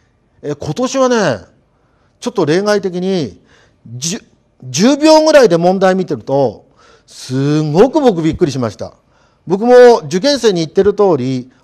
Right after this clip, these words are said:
同じことやったんですよ、問題入手して。そうしたら、理論が一問目、めくってもめくってもまだ問題なんですね。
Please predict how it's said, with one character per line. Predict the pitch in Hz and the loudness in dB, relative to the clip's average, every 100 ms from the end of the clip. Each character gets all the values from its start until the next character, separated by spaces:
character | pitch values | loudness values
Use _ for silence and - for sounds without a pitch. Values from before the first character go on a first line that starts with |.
| - | -6
同 | 190 240 | -2 0
じ | 226 | -2
こ | 254 | 0
と | |
や | 208 | 2
っ | 160 | 2
た | 156 | -4
ん | |
で | 139 | -6
す | 123 | -8
よ、 | 120 | -8
問 | 131 147 | -6 -4
題 | 143 | -4
入 | 143 131 | -4 -8
手 | 117 | -10
し | - | -16
て。 | 95 76 _ _ _ _ _ _ _ _ _ _ _ _ _ _ _ | -20 -20 _ _ _ _ _ _ _ _ _ _ _ _ _ _ _
そ | - 143 190 269 | -8 2 4 2
う | |
し | - | 2
た | 254 | 2
ら、 | 180 107 - _ _ - | 2 0 -8 _ _ -10
理 | 120 202 | 0 2
論 | 294 302 196 | 4 4 2
が | 143 127 | 0 0
一 | 113 113 - 262 | -2 -8 -6 2
問 | 254 220 196 | 4 4 2
目、 | 160 127 - - | 0 0 -6 -2
め | 143 156 | 2 4
く | 165 254 | 2 -2
っ | 269 | -4
て | - 302 | -4 -2
も | 302 262 | 0 0
め | 208 180 | 0 -2
く | - 214 | 0 -2
っ | |
て | - - | 0 -2
も | 165 | 0
ま | 170 254 | 2 2
だ | 220 | 0
問 | 170 175 | -2 2
題 | 175 | 2
な | 170 | 2
ん | 147 | -4
で | |
す | 107 | -8
ね。 | 127 139 | -10 -10